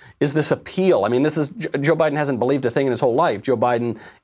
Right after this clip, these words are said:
is just there to slap you on the back and make you feel good. That's why I never thought the hair sniffing and the back massages were all that creepy. I mean, they look a little bit creepy on T V, but it's not about him being a sexual weirdo, I don't think.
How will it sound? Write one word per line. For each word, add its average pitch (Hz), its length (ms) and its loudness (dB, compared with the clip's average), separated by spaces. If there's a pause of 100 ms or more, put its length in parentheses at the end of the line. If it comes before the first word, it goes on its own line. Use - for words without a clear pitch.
is 117 260 2
just - 220 -4
there 123 180 2
to 110 100 0
slap 143 400 -2
you 151 60 -2
on 135 80 0
the 120 60 -4
back 127 280 0
and 104 80 -4
make 131 220 -4
you 123 60 -4
feel 165 260 2
good. 92 260 -6 (180)
That's - 120 -10
why 165 160 2
I 135 40 0
never 151 280 0
thought - 220 0
the - 80 -2
hair 135 240 0
sniffing 113 400 -2
and 98 100 -2
the 95 60 0
back 123 280 0
massages 92 460 -2 (280)
were 123 140 4
all 139 140 4
that 127 280 -2
creepy. 190 580 -4
I - 20 -6
mean, 117 140 0
they 101 80 2
look 175 240 2
a 165 40 2
little 113 160 0
bit 92 140 -4
creepy 107 300 -2
on 87 100 -4
T 95 160 -6
V, 139 260 0 (200)
but 156 80 2
it's 156 120 -2
not 196 200 2
about 151 260 0
him 117 400 -2
being 110 220 0
a 95 40 -2
sexual 120 440 0
weirdo, 151 340 2
I 87 40 -2
don't 82 180 -6
think. 98 180 -2